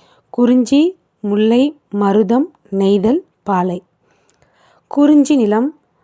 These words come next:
மலையும் மலை சார்ந்த இடமாக உள்ளது. பூமி என்னும் நிலப்பரப்பின் தோற்றம் மலையிலிருந்தே தொடங்குகிறது. இறுகிய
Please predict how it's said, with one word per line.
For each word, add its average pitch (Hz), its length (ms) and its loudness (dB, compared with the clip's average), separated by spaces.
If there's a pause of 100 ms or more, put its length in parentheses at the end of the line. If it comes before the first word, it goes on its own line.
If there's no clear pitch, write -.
(600)
மலையும் 247 720 0
மலை 196 380 -2
சார்ந்த 220 460 -2
இடமாக 185 500 -6
உள்ளது. 180 480 -10 (580)
பூமி 277 520 0
என்னும் 214 340 -2
நிலப்பரப்பின் 214 720 -6
தோற்றம் 220 520 -12 (400)
மலையிலிருந்தே 214 760 -2
தொடங்குகிறது. 185 800 -10
இறுகிய 254 600 -6